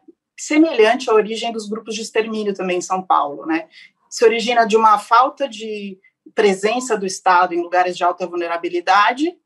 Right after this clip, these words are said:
se coloca como justiceiro, mas depois, ao longo do tempo, foi perdendo esse caráter, né, de justiça, né?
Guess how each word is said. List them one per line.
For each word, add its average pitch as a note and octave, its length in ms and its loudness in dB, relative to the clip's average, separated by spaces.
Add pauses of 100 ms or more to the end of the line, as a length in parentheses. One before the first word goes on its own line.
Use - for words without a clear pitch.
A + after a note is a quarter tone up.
(440)
se - 220 -6
coloca F#3+ 500 2
como G3+ 220 -4
justiceiro, C#4 680 -2
mas C#4 160 -4
depois, C4+ 340 -2
ao B3 140 2
longo B3 180 -2
do A3+ 160 -8
tempo, A#3 340 -8
foi B3 200 -2
perdendo G#3+ 560 0
esse E3+ 460 -6 (280)
caráter, F3 600 0
né, G3 160 -8
de F3 120 -14
justiça, E3 640 -12
né? F3+ 220 -8